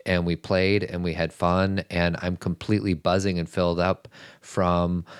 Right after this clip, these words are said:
the energy of these men who are brave enough to come to a weekend where you don't have your cell phones, you don't have a T V,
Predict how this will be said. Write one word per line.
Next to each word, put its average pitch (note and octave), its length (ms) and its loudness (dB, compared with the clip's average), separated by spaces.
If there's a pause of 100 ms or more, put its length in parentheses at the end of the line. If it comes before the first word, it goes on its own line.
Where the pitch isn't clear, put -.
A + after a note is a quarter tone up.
(220)
the F#2 160 2
energy F2+ 640 2
of F2 320 0
these E2+ 260 0
men F2+ 640 0
who F2 580 -2 (500)
are F#2 320 4
brave G2+ 360 2
enough F#2 320 0
to F#2 220 0
come G2+ 400 0
to - 140 -2
a G2+ 60 4
weekend G2 480 0
where F2+ 160 2
you F2+ 140 0
don't F2+ 160 2
have G#2+ 180 -2
your A#2+ 80 0
cell F#2 240 0
phones, G2+ 680 -2
you F2+ 100 -4
don't F#2 160 2
have A2 100 2
a A2+ 60 2
T C3+ 240 0
V, G#2+ 600 0